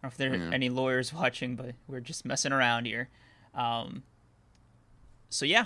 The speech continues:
Speaker 1: become a member today if you wanna, if you wanna have fun with us. Um,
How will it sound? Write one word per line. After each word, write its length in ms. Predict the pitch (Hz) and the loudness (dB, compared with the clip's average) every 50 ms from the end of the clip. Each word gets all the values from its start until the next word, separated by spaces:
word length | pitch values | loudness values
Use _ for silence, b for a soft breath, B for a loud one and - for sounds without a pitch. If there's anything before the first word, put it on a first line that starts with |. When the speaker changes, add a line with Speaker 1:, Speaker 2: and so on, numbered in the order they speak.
| 151 147 | 2 -4
Speaker 1:
become 240 | 127 - 147 139 | -4 -4 -4 -2
a 20 | 151 | -2
member 300 | 165 165 180 180 196 185 | -2 -2 -2 -2 -4 -4
today 340 | - - 185 196 226 285 349 | -4 -4 -2 0 0 0 0
if 140 | 262 - - | -2 -4 -4
you 60 | 139 | -4
wanna, 260 | 139 160 170 180 190 190 | -4 -2 -2 -4 -4 -4
if 200 | 185 180 180 - | -6 -6 -6 -6
you 40 | 190 | -4
wanna 100 | 196 208 | -2 -2
have 100 | 214 208 | -2 -2
fun 140 | - 233 240 | -2 -4 -4
with 120 | 196 - | -4 -4
us. 200 | - - - - B B B B B B B B B B | -6 -6 -8 -10 B B B B B B B B B B
Um, 520 | - 127 127 131 139 135 139 143 143 143 | 6 6 8 8 6 4 2 0 -4 -6